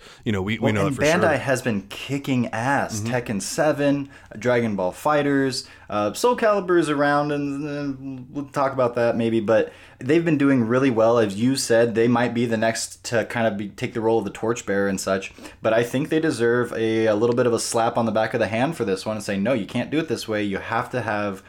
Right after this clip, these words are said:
Speaker 2: quality at the fundamental levels." It can't just be big flashy lights.
Speaker 1: Yeah.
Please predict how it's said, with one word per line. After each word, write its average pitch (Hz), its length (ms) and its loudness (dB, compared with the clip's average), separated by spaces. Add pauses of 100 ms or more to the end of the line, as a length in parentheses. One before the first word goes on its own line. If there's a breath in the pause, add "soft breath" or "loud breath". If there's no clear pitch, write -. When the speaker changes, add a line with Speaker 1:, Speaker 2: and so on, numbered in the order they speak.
(160 loud breath)
Speaker 2:
quality 113 640 0
at 92 160 -4
the 95 80 -6
fundamental 110 560 -2
levels." 95 480 -4 (300 loud breath)
It 104 160 -6
can't 110 220 -4
just 101 180 -8
be 101 120 -4
big 92 220 -6
flashy 92 340 -4
lights. 85 420 -8
Speaker 1:
Yeah. 104 200 -6